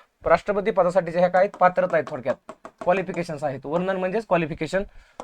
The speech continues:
विधान अ बरोबर आहे. ब, राष्ट्रपतीने राज्यघटनेचे उल्लंघन केलं तर त्यांना महाभियोगद्वारे पदावरून दूर करता येते. हे सुद्धा हंड्रेड पर्सेंट बरोबर आहे, कारण त्यांना पदावरून दूर करण्याचं कारण फक्त एकच आहे, ते म्हणजे अ,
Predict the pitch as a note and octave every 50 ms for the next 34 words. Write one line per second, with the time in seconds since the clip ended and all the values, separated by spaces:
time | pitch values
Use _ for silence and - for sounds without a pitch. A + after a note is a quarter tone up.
0 | - _ _ D#3 D#3 F3+ F#3+ F#3+ - _ - F3 F#3 F3 E3+ F3 F3 E3 E3 D#3+
1 | D#3+ F3 - - D3 D#3+ G#3 G3+ F#3 G3 - _ _ _ _ _ _ _ E3 F3+
2 | G3 - - A#3+ G3 A3 A#3+ A3 A#3+ A3 G3+ G3 G#3 - - F3 E3+ F3 E3+ G3+
3 | G3 G3 F#3+ - G#3 G3+ F3+ G#3+ G3+ F#3+ F3+ F3+ F#3+ F#3 G3+ G3+ E3+ G3 F#3+ E3
4 | D#3 D#3 - F#3 F#3 - F3+ F3+ F3+ F3+ F3+ E3 E3 E3 D#3 F3 F#3 E3+ D#3 D#3
5 | D#3+ D#3 E3+ F#3 - - D#3+ D#3 D#3 D#3+ D#3+ D#3 E3+ D#3 D3+ C#3+ - - B2+ -
6 | - A#2 - - F3 E3+ F3+ F3+ F#3+ F3 F3+ E3+ E3+ E3+ E3 - D#3+ C#3+ - F#3+
7 | G#3 G#3+ _ - E3 E3 E3 D3 C#3+ C#3+ F3 F#3 - - _ - - _ - D#3+
8 | F3 F3 F3 F#3 F#3 G3 G#3 A3 A#3 A3+ - _ _ _ _ E3 E3+ E3 F#3 G3+
9 | G#3+ G#3+ G#3 G#3 G3 F#3+ F3+ F#3+ F#3+ F3 F3+ E3+ F#3+ F#3 F#3 F#3 E3+ F#3 E3+ -
10 | F#3 F3+ E3+ F#3+ A3 F#3 F#3+ D#3 D3 A#2+ - _ _ - F#3+ F3+ F3+ E3+ F#3 A3+
11 | A3+ - _ _ _ _ _ - _ _